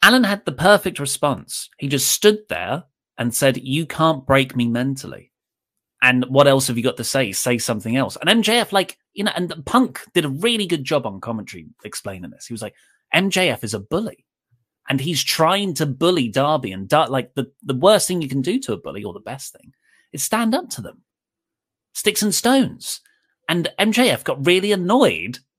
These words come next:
when Darby didn't rise to it, which is a nice inversion of wrestling promos. You, you know, 'cause I wanted Darby to just scream in his face back. But actually, the silence was far more powerful.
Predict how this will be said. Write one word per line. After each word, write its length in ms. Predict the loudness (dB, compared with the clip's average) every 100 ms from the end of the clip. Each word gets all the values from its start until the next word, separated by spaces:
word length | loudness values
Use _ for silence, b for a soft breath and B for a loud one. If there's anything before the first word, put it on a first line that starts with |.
| _
when 280 | 2 2 2
Darby 380 | 2 2 0 2
didn't 300 | 2 0 -2
rise 380 | -4 -2 -4 -6
to 180 | -10
it, 160 | -10 -14 _ _ _ _ _ -2
which 160 | 0
is 120 | 2 2
a 20 |
nice 300 | 2 0 0
inversion 560 | -2 0 0 0 -2 -4
of 140 | 0
wrestling 340 | -2 -2 -6
promos. 360 | -2 -2 -2 -4
You, 120 | -6
you 120 | -2
know, 120 | -4 -4
'cause 120 | -2
I 60 | -2
wanted 500 | 0 -2 -2 -4 -2
Darby 360 | 0 0 -2 -8
to 100 | -8
just 260 | -8 -10 b b
scream 440 | -4 -2 0 0 2
in 60 |
his 180 | 0 -2
face 320 | -4 -4 -4
back. 360 | -6 -8 -8 -16 _ -2
But 80 |
actually, 400 | -2 0 -2 -4 -6 _
the 60 | -4
silence 420 | 2 4 4 2 -4
was 100 | -4
far 200 | -2 -2
more 120 | -2
powerful. 540 | -4 -6 -6 -12 -20